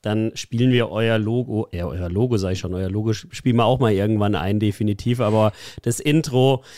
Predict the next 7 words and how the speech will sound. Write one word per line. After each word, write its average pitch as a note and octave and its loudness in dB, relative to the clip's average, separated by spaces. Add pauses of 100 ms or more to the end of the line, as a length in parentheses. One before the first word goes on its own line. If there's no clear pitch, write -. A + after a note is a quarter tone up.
(420)
Lucky B2+ 0
Strike C3 0
spielen C3+ 2
wir C3 6
live B2+ 2
ein C3 2 (400)
und C3 2